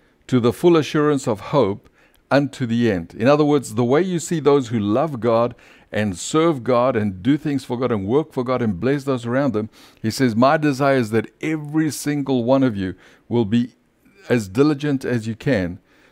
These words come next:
to hold on to that hope until the end, because that reveals that you ha-, you're holding on to that hope." Then he says in verse twelve, "That ye be not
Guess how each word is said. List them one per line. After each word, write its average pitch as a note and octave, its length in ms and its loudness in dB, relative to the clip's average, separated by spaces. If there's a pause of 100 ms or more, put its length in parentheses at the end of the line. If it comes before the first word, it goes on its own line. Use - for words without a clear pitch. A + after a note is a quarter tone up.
to A2 140 -4
hold C3 360 4
on C3+ 140 2
to C3 140 -4
that A2 160 0
hope A#2 200 -4
until A2 240 -2
the A2 140 0
end, G2+ 120 -4
because F2+ 280 -6
that A#2 240 -2
reveals A2 380 -2
that G#2 180 -8
you G2+ 80 -6
ha-, G#2 200 -4
you're G2 200 -6
holding G#2+ 300 -2
on G2 100 -6
to G2+ 120 -10
that F2+ 140 -4
hope." A#2+ 320 -2 (440)
Then C#3+ 120 4
he F#3 80 2
says D3 280 0
in A#2+ 80 -2
verse A2 240 -2
twelve, - 340 -2 (640)
"That B2+ 240 4
ye C3 200 2
be F3+ 220 -2
not D#3+ 380 -2